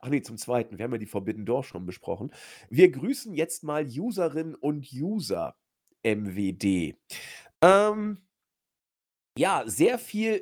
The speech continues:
<clears throat> Beiträge geschrieben hat der User Center auf der Startseite. Ich hab da auch schon ein bisschen was zu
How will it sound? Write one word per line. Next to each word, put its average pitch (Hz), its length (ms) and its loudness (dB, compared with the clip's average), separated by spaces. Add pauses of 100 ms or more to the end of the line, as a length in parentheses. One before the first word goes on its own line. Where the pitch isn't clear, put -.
<clears throat> 165 260 2
Beiträge 147 560 0
geschrieben 127 640 -6 (320)
hat - 360 -2
der 139 220 0
User 123 720 0
Center 170 580 -2
auf 123 200 0
der 107 100 0
Startseite. 165 840 2
Ich - 180 -10
hab - 160 -6
da 120 120 0
auch 120 180 -2
schon 117 160 -4
ein 104 60 -8
bisschen 120 400 -2
was 107 240 -2
zu 101 340 -2